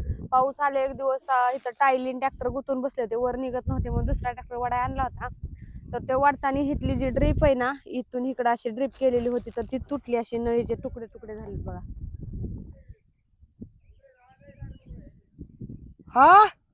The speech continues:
Speaker 2: नको, नको. नको.
Speaker 1: आमचं हे, हेच लय मोठं रान आहे अहो.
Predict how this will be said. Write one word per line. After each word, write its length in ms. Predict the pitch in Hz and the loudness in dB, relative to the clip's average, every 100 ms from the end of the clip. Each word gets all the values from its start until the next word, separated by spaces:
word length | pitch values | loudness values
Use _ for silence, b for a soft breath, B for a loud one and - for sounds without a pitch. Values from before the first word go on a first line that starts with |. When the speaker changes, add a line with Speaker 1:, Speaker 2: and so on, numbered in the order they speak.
| _ _ _ - - - - - - - 571 554 _ 494 - - - - - - - - | _ _ _ -20 -20 -20 -20 -20 -16 -16 -18 -20 _ _ -16 -14 -16 -16 -18 -20 -14 -2
Speaker 2:
नको, 140 | 311 | 2
नको. 220 | 381 381 294 - _ _ _ _ _ _ _ _ _ - 659 _ 571 _ _ _ _ _ - 240 | 4 4 2 0 _ _ _ _ _ _ _ _ _ -20 _ _ _ _ _ _ _ _ -6 0
नको. 240 | 277 339 - - - - - - - | 6 8 6 -2 -16 -14 -16 -10 8
Speaker 1:
आमचं 440 | 294 415 453 466 | 12 12 12 12
हे, 600 | 453 480 480 494 - 359 | 12 12 12 12 10 12
हेच 220 | 415 453 | 12 12
लय 200 | 440 523 | 12 12
मोठं 300 | 523 554 494 | 12 10 10
रान 280 | 494 494 480 | 12 12 12
आहे 140 | 466 | 12
अहो. 280 | 427 381 277 | 12 12 12